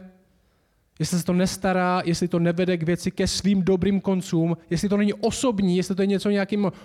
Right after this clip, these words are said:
obecným, nějaká síla nebo nějaká energie, k ničemu. Ježíš je v nejtěžší možné chvíli, psychické, a jeho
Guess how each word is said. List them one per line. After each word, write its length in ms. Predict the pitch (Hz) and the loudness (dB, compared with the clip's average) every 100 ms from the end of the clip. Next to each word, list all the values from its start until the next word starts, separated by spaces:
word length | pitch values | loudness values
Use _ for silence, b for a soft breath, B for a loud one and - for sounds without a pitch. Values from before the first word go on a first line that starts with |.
| B - | B -2
obecným, 460 | 214 262 - 214 | 0 0 0 0
nějaká 280 | 202 190 196 | 0 0 -2
síla 300 | - 226 226 | 0 0 2
nebo 160 | 208 214 | 2 0
nějaká 340 | 208 196 196 | 0 -2 0
energie, 580 | 214 233 180 165 160 220 b b b b b b - | 2 0 2 0 0 -4 b b b b b b -4
k 40 | 233 | -2
ničemu. 480 | 277 294 233 127 - _ _ _ _ _ _ _ _ _ _ _ _ _ _ _ _ _ _ _ _ _ _ _ _ _ _ _ _ 165 | -2 0 0 -2 -6 _ _ _ _ _ _ _ _ _ _ _ _ _ _ _ _ _ _ _ _ _ _ _ _ _ _ _ _ -2
Ježíš 380 | 180 233 214 | 0 2 0
je 100 | 233 | 0
v 120 | 160 175 | 0 2
nejtěžší 440 | 196 233 247 254 | 2 0 -2 0
možné 300 | 226 208 214 | 2 2 0
chvíli, 560 | - 175 175 127 127 180 b b b _ | -2 0 0 0 -2 -4 b b b _
psychické, 840 | - 226 233 202 - 147 123 156 - b b b b _ | -2 0 0 -4 -4 -2 0 -2 -4 b b b b _
a 100 | - | 0
jeho 240 | 175 185 | 2 2